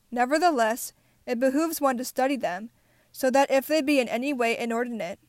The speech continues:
this may be corrected. Hence, Ambrose says, quote, "Let them be without artifice, but not without correction," end quote. Article two. Whether there can be a virtue about games?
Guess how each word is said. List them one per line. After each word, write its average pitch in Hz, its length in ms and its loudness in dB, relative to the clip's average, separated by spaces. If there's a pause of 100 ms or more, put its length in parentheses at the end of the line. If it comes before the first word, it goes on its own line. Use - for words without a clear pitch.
(380)
this 254 240 2
may 269 160 0
be 247 160 -4
corrected. 220 600 -8 (440)
Hence, - 500 -4 (240)
Ambrose 269 400 2
says, 190 460 -6 (240)
quote, 247 360 0 (600)
"Let 262 160 0
them 330 160 8
be 285 160 0
without 247 340 4
artifice, 226 720 -6 (380)
but 220 160 0
not 247 260 4
without 240 320 -2
correction," 220 600 -10 (420)
end 240 160 -6
quote. - 260 -10 (680)
Article 302 440 6
two. 214 400 0 (420)
Whether 269 380 4
there 294 180 12
can 320 220 2
be 240 240 2
a 233 140 2
virtue 233 420 2
about 233 260 4
games? 240 480 -4